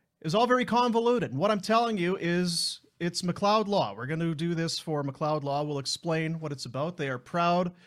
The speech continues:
Calgarians. Their roots in our city are deep.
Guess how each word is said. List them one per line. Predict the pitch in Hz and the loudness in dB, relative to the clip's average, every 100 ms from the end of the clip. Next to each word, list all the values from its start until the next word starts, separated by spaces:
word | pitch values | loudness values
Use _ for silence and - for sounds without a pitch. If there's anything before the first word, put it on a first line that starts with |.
| - _ | -20 _
Calgarians. | - 156 151 156 156 165 175 180 | 0 2 2 4 4 4 4 4
Their | 151 151 | 2 2
roots | 143 175 220 - | 4 2 2 0
in | 180 | 2
our | 170 170 | 4 2
city | - 175 170 | 0 0 2
are | 160 131 | 2 0
deep. | 123 143 226 - | 0 0 0 -6